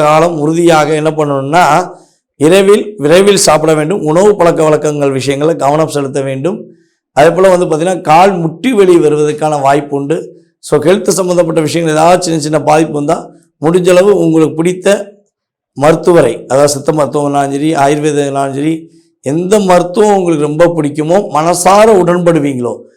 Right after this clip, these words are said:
அந்த மருத்துவத்தை நீங்கள் எடுத்துக்கொள்வது மூலமாக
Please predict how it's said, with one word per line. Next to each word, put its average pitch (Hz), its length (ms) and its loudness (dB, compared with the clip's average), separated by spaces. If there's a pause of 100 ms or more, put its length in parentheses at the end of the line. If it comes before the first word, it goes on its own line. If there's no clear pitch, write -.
(140)
அந்த 170 360 0
மருத்துவத்தை 170 640 0
நீங்கள் 139 300 -4
எடுத்துக்கொள்வது 139 600 -4
மூலமாக 120 480 -2